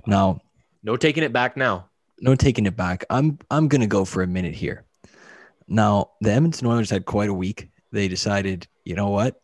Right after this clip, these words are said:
Speaker 1: Let's trade our competent defenseman. Let's get better up front. Let's get bigger up front. Let's spend this twenty million dollars like there's no tomorrow."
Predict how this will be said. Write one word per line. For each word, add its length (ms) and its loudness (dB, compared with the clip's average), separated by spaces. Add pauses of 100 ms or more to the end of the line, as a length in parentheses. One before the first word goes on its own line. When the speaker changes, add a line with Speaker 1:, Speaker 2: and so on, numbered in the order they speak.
(340)
Speaker 1:
Let's 480 -8 (220)
trade 260 -2
our 80 -2
competent 520 -6
defenseman. 580 -6 (680)
Let's 260 -8
get 240 -4
better 280 -2
up 140 -8
front. 360 -2 (380)
Let's 220 -6
get 200 -8
bigger 280 0
up 120 0
front. 340 -2 (300)
Let's 300 -10 (420)
spend 460 -2
this 140 -2
twenty 300 -4
million 280 -4
dollars 420 -2
like 220 -6
there's 220 -8
no 160 -4
tomorrow." 520 -4